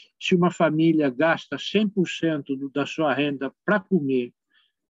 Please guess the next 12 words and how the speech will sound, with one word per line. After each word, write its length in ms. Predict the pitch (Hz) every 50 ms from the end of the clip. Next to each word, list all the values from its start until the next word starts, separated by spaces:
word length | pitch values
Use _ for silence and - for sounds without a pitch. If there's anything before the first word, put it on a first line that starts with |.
| _ _ _ _
ela 280 | - 175 175 185 185 190
não 180 | 190 214 220 202
passa 340 | - 165 156 151 - 202
fome, 320 | 190 - - 180 190 180 190
mas 160 | 196 190 185
não 120 | 190 214
está 280 | 208 - - - 170 170
em 80 | 170 160
segurança 540 | - 202 185 180 170 151 143 143 139 160
alimentar 580 | 160 151 156 160 160 160 143 - 143 135 135 131
nessa 300 | 131 135 131 - - 135
condição, 560 | - 143 139 131 - - - 143 139 139 139